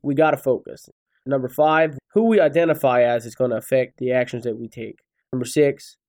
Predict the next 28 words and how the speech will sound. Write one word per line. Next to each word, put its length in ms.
the 60
law 220
of 80
sowing 260
and 120
reaping. 400
Number 280
seven, 560
um, 360
the 80
eighty 220
twenty 300
rule. 400
And 120
there 100
are 200
obviously 280
other 180
laws, 320
but 140
these 180
are 60
just 260
some 200
of 40
the 60
things 400
that 240